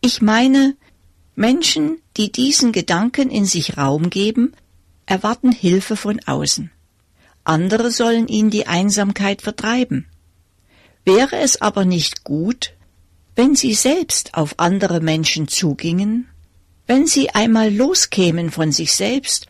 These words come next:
und anderen Einsamen diese Liebe und Zuwendung schenken würden,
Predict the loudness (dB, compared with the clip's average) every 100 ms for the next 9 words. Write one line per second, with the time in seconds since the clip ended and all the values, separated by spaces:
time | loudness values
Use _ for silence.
0 | _ _ _ _ 0 0 2 -2 0 0
1 | 0 -2 0 0 2 2 2 2 2 0
2 | -2 -2 0 -2 -4 -4 -4 -2 -2 -4
3 | _ _ _ _ _ -2 -2 -2 0 0
4 | 0 0 0 0 -2 -4 _ -4 0 0
5 | 0 -2 0 2 4 4 2